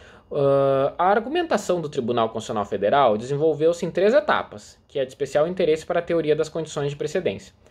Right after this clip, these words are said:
Na primeira etapa, constatou-se uma situação de tensão entre a proteção da personalidade, garantida pelo artigo segundo, parágrafo primeiro, combinada com o artigo primeiro, primeiro da Constituição,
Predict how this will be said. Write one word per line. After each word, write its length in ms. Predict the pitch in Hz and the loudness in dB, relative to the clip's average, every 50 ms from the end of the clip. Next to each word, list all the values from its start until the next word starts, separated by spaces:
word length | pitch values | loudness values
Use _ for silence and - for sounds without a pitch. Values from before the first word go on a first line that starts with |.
| _ _ | _ _
Na 140 | - 202 196 | -4 -4 -2
primeira 300 | 202 202 214 240 254 233 | 0 2 2 4 4 2
etapa, 280 | 233 - 208 208 214 | 2 2 2 2 0
constatou-se 560 | 208 - 202 196 - 196 185 185 180 175 - 185 | -4 -4 -8 -4 -2 -4 -2 -2 -6 -6 -4 -4
uma 120 | 185 180 | -6 -6
situação 340 | 180 - - 175 160 - 175 | -6 -4 -6 -6 -4 -4 -6
de 100 | 175 190 | -6 -4
tensão 540 | 190 226 254 269 - - - 151 156 175 160 | -2 -2 -2 -2 -2 4 6 6 6 6 2
entre 140 | 143 147 | -2 -2
a 40 | 143 | -4
proteção 380 | - 143 139 143 135 - 139 135 | -4 -4 -8 -8 -8 -8 -2 -2
da 80 | 131 | -2
personalidade, 840 | 127 147 143 143 - 151 151 160 185 165 160 175 208 180 123 - - - _ | 0 -2 -4 -4 -2 -2 -2 0 2 4 4 6 6 4 4 0 -8 -16 _
garantida 420 | - 127 151 - 113 - 131 123 113 | -4 -2 -2 -2 -2 -6 -6 -6 -4
pelo 240 | - 127 113 113 117 | -2 -2 0 0 0
artigo 280 | 113 107 - 120 107 | 0 0 -4 -10 -14
segundo, 580 | 104 - - 120 113 123 135 143 135 117 127 - _ _ - - _ _ | -12 -12 -12 -10 -6 -6 -4 -4 -4 -6 -8 -12 _ _ -20 -20 _ _
parágrafo 320 | 131 117 110 107 110 107 | -4 -2 -2 -2 -2 -6
primeiro, 320 | - 165 160 160 180 190 202 | -4 -4 0 2 2 2 2
combinada 420 | 190 185 175 180 170 165 160 170 | 0 -2 -2 -2 0 0 0 0
com 80 | 170 180 | 0 -2
o 20 | |
artigo 220 | 165 156 - 175 165 | -4 -4 -4 -10 -8
primeiro, 320 | - - 170 156 156 156 | -8 -6 -2 -2 -2 -2
primeiro 280 | - 185 170 156 156 160 | -2 -2 0 0 0 0
da 80 | 160 | -2
Constituição, 640 | 156 170 165 - - 226 220 - 185 151 - - - | -4 -6 -10 -8 -8 -8 0 2 2 2 2 0 -8